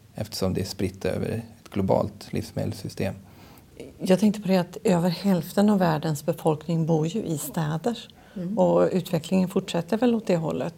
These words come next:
Speaker 3: Mm.
Speaker 2: Ehm, alltså, handlar det om att, eh, odlingen ska flytta till stan eller är det att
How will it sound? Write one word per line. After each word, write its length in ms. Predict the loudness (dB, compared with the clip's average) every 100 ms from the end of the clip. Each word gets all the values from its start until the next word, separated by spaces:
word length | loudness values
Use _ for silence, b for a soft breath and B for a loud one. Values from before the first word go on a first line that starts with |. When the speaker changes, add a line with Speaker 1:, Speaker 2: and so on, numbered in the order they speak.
| -12
Speaker 3:
Mm. 680 | -12 -12 -12 -10 -2 0
Speaker 2:
Ehm, 180 | 0 0
alltså, 420 | 0 4 4 4 0 -8
handlar 300 | 4 6 8
det 60 | 6
om 100 | 4
att, 260 | 0 -4
eh, 140 | -6 -6 0
odlingen 500 | 0 2 2 2 0
ska 440 | 0 0 2 0 -4
flytta 260 | -6 -4 -2
till 140 | -2
stan 340 | 2 4 4
eller 180 | 4 2
är 80 | 2
det 80 | 2
att 320 | -2 -8 -18